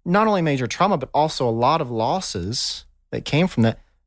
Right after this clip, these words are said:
Nobody can relate. So nobody, it's like, "Yeah, get back to work and you'll be fine." It's like, "Wait, but this thing happened and how do I," nobody can connect to that. And so I just, I just felt this, "No one, how, why, no."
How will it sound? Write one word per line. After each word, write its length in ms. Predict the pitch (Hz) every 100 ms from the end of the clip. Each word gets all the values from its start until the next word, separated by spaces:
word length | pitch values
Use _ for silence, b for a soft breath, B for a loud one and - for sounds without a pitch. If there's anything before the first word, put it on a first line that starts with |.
| -
Nobody 180 | 165
can 140 | 160 143
relate. 360 | 143 185 -
So 120 | - 151
nobody, 400 | 156 185 175 156 B
it's 120 | 160
like, 200 | 156 127
"Yeah, 160 | 196 190
get 160 | 175 156
back 160 | 151
to 100 | -
work 240 | 143 139 139
and 80 |
you'll 80 | 127
be 80 | 123
fine." 300 | - 156 156
It's 100 | 120
like, 180 | 117 -
"Wait, 200 | 160 143
but 160 | 131 - _ _ _ _ _ _ _ _
this 180 | - -
thing 360 | - 185 151 127
happened 360 | 175 170 143
and 120 | 120
how 120 | 113 160
do 100 | 156
I," 120 | 135 - _ _ _ _ _ -
nobody 380 | 143 170 175 165
can 180 | 156
connect 400 | 139 135 165 -
to 100 | -
that. 280 | 92 90 - - _ _ _ _ _ _ _ _ _ _ _ _ _ _
And 160 | 156 135
so 160 | -
I 120 | 143 147
just, 280 | 139 127 -
I 120 | 139
just 260 | 147 131 -
felt 540 | - - 170 160 135
this, 360 | 135 131 - - _ _ -
"No 200 | 151 165
one, 200 | 175 165
how, 320 | 139 135 151
why, 200 | 160 170
no." 260 | 151 160